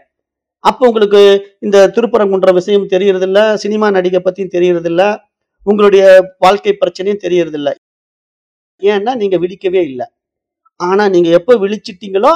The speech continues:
அப்ப முதல்ல மனம்ங்கிற நான் விழிச்சுக்குது. அப்ப மனம்ங்கிற நான் விழிச்ச உடனே உங்களுக்கு விவகாரம் வந்து விடுகிறது. அப்ப இந்த விவகாரத்துல உங்களுக்கு இது நல்லது, இது கெட்டதுங்கிறது உண்டாக்கப்பட்டு விட்டது. அப்ப இதுல இருந்து நீங்க எப்ப உண்மையா விழிச்சுக்கணும்?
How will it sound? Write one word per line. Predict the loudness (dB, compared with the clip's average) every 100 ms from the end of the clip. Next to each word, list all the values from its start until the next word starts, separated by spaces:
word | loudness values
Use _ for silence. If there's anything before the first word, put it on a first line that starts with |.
| -2
அப்ப | -8 -2 -2
முதல்ல | 0 0 0 0 -2
மனம்ங்கிற | -2 -2 -4 -2 -2
நான் | -2 -4 -4 -6
விழிச்சுக்குது. | -12 -12 -18 -8 -6 -6 _ _
அப்ப | -2 0
மனம்ங்கிற | 2 0 0 2 2 2
நான் | 0 2
விழிச்ச | 0 -2 -2 -2
உடனே | 0 0 2
உங்களுக்கு | 2 0 2
விவகாரம் | 2 2 0 -2
வந்து | -8 -10
விடுகிறது. | -8 -6 -6 -4 -8 _ _ -4
அப்ப | 0 0
இந்த | 2 2
விவகாரத்துல | 4 4 4 2 2 2
உங்களுக்கு | 2 2 2
இது | 2
நல்லது, | 4 4 4 2
இது | -2 -2
கெட்டதுங்கிறது | -2 -2 -4 -2 -4 -6
உண்டாக்கப்பட்டு | -6 0 0 -2 -12 -14 -16
விட்டது. | -18 -14 -18 _ _ _ _ _
அப்ப | -4 0
இதுல | -2 0
இருந்து | 0 0 -2
நீங்க | 0 0 2
எப்ப | 2 4
உண்மையா | 2 2 0 0 -2
விழிச்சுக்கணும்? | -4 -8 -4 0 0